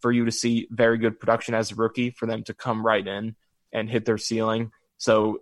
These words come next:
I think the Jets are hoping that Mann can raise the ceiling of this unit, uh, because the coverage has been very good, but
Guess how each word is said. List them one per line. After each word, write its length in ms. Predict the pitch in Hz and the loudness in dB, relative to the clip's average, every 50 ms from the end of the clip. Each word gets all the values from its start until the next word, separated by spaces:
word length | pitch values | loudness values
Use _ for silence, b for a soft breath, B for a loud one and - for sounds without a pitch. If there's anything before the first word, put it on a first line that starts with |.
| _ | _
I 80 | - 131 | -2 0
think 180 | 135 220 220 165 | 0 0 0 0
the 80 | 147 | 0
Jets 300 | 123 143 135 131 - - | 2 4 4 4 4 2
are 80 | 127 117 | 0 2
hoping 580 | 123 117 117 110 123 110 110 110 101 - - - | 4 4 4 4 2 0 0 -2 -6 -8 -8 -4
that 260 | - 110 104 95 73 | -2 0 0 -2 -2
Mann 480 | 107 117 117 113 107 107 104 107 110 104 _ _ _ _ _ - | -2 -2 -2 0 0 -2 -4 -6 -8 -12 _ _ _ _ _ -4
can 140 | - 131 | -2 0
raise 240 | 131 143 139 139 127 | 2 2 2 2 2
the 80 | 131 123 | 0 0
ceiling 460 | - - 127 123 117 117 117 110 110 | 0 0 2 2 4 4 2 0 -2
of 100 | 107 107 | -4 -6
this 240 | 110 110 - - - | -6 -6 -6 -6 -6
unit, 380 | 110 104 101 101 98 92 - _ _ _ _ _ - | -6 -8 -8 -8 -12 -14 -16 _ _ _ _ _ 0
uh, 140 | - 107 110 | 0 0 0
because 240 | 117 - 180 170 160 | 2 0 0 0 0
the 80 | 151 | 0
coverage 420 | - - 147 147 147 165 180 165 147 | 0 4 4 4 6 6 4 2 0
has 120 | 143 131 | -2 -4
been 180 | - 131 120 113 | -4 -2 0 2
very 300 | 123 117 117 117 110 104 | 4 4 6 4 2 0
good, 400 | 95 104 107 113 117 113 110 110 | -2 0 2 2 2 0 0 -2
but 220 | 110 110 98 | 0 0 -2